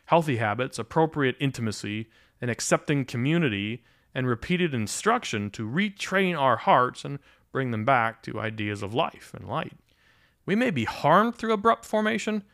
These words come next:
but we don't normally heal that way. We heal through progressive formation and the constant relational reinforcement of ideas of light.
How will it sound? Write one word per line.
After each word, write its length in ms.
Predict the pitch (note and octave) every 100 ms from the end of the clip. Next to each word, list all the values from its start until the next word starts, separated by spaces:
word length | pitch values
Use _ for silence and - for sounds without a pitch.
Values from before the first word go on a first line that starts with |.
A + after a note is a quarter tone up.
| _ _ _ _
but 280 | F3 E3+ -
we 100 | D3
don't 200 | A#2+ A#2 -
normally 360 | A2 G2+ G2
heal 320 | F2 - A#2+ G2
that 220 | F2 F#2+
way. 260 | F2 D#2 - _ -
We 100 | G2+
heal 420 | G#3 D3 A2 A2
through 280 | - G#2 F#2+
progressive 640 | - G#2 A#2+ D3 - G2
formation 760 | - G2 F#2 F2+ F2 A2 G#2+ - - - _ -
and 120 | G2
the 40 |
constant 680 | - - D3+ D3 - C#3 C3+
relational 580 | G#2+ A2 A#2 A#2 A#2+ G#2
reinforcement 1200 | G#2 A#2+ A#2 G#2 - - G#3 C#4 - E2+ G#2 - - _ _ _ _ -
of 120 | A2
ideas 360 | A2 G2 E2 D#2+
of 100 | F2
light. 280 | G2+ D#2+